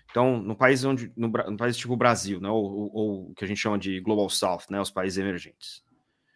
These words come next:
Já falta educação básica, né? Falta, ah, o que a gente chama de digital literacy, né? De domínio do mundo digital.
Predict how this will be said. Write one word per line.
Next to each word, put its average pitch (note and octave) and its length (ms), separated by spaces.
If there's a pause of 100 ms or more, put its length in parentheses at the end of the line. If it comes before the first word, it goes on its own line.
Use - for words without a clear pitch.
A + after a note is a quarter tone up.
(180)
Já B2 180
falta D#3+ 260
educação D3 480
básica, E2 440 (680)
né? A2 360 (480)
Falta, C3 840
ah, F#2 540
o - 40
que - 80
a F#2 40
gente G#2 140
chama G#2 240
de F#2+ 100
digital A2 420
literacy, G2+ 580
né? F#2+ 200
De F2 160
domínio G#2+ 800
do G2+ 160
mundo G#2 220
digital. F#2+ 600